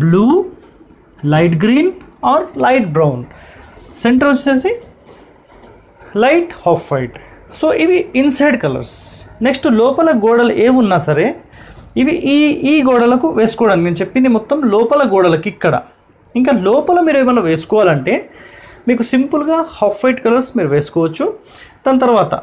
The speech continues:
ఔటర్ మొత్తం మీరు ఏమైనా ఇవ్వాలి అనుకుంటే కనుక లైట్ హాఫ్ వైట్ కలర్స్, లైట్ క్రీమ్ కలర్స్, so ఈ విధమైనటువంటి వార్మ్ వైట్, ఈ విధమైనటువంటి కలర్స్ మీరు బయట కావాలంటే ఇచ్చుకోవచ్చు. ఎప్పుడు కూడా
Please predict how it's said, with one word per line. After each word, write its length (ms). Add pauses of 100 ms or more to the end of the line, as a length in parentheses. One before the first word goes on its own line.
(240)
ఔటర్ 360 (100)
మొత్తం 440
మీరు 160
ఏమైనా 200 (120)
ఇవ్వాలి 380
అనుకుంటే 400
కనుక 180 (680)
లైట్ 340
హాఫ్ 260
వైట్ 200
కలర్స్, 320 (360)
లైట్ 240 (100)
క్రీమ్ 320
కలర్స్, 340 (880)
so 60 (220)
ఈ 20 (100)
విధమైనటువంటి 520 (100)
వార్మ్ 300
వైట్, 280 (480)
ఈ 20 (100)
విధమైనటువంటి 680
కలర్స్ 260 (140)
మీరు 120 (100)
బయట 180 (120)
కావాలంటే 360 (100)
ఇచ్చుకోవచ్చు. 500 (1000)
ఎప్పుడు 240 (100)
కూడా 180